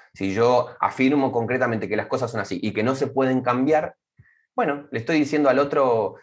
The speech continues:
"Si querés estar conmigo, tenés que estar conmigo a mi manera nomás". Entonces, <laughs> es un arma muy de doble filo también. Creo que el evangelio, al pr-, el evangelio nos invita siempre a paradojas.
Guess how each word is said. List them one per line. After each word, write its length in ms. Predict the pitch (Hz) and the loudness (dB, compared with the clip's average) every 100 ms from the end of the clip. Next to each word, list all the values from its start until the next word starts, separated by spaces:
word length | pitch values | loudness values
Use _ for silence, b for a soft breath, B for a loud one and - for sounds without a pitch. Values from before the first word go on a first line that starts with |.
| B | B
"Si 180 | _ 101 | _ -6
querés 240 | 110 117 135 | -2 0 0
estar 240 | 127 123 | 0 0
conmigo, 360 | 123 123 143 127 | 0 0 0 0
tenés 200 | 120 113 | -2 -4
que 100 | 110 | -10
estar 240 | - 107 | -4 -2
conmigo 340 | 107 101 104 | -2 -4 0
a 60 | 104 | -2
mi 80 | 92 | -2
manera 380 | 90 104 107 90 | -4 -2 -2 -4
nomás". 500 | 85 82 - - _ _ _ _ | -6 -12 -20 -20 _ _ _ _
Entonces, 880 | 92 90 101 104 113 101 92 - - | -10 -6 -4 -4 -2 -2 -2 -6 -12
<laughs> 20 | |
es 180 | - - | -10 -4
un 180 | 117 107 | -2 0
arma 220 | 117 117 | 0 0
muy 160 | 107 113 | -2 -2
de 100 | 110 | 0
doble 260 | 107 104 98 | 0 -2 -4
filo 340 | - 107 92 | -6 -4 -2
también. 600 | 92 92 101 107 120 127 B B _ | -4 -4 -2 -2 -4 -8 B B _
Creo 220 | 110 117 | 0 0
que 360 | 113 104 95 95 | 2 0 2 0
el 80 | |
evangelio, 800 | 98 101 101 - 120 131 147 - - _ - 101 _ _ _ _ - | 0 0 -2 -2 0 2 2 0 -12 _ -20 -20 _ _ _ _ 0
al 240 | 113 110 | 0 0
pr-, 220 | 117 - - - | -6 -8 -14 -6
el 80 | 117 | 0
evangelio 440 | 127 131 185 180 147 | 2 2 2 2 2
nos 100 | 131 | 0
invita 320 | 123 139 143 | 0 0 -2
siempre 540 | - 131 135 139 131 | 0 0 2 2 0
a 100 | 107 | 0
paradojas. 840 | 101 92 95 92 - - - - | 0 2 2 0 -2 -12 -14 -20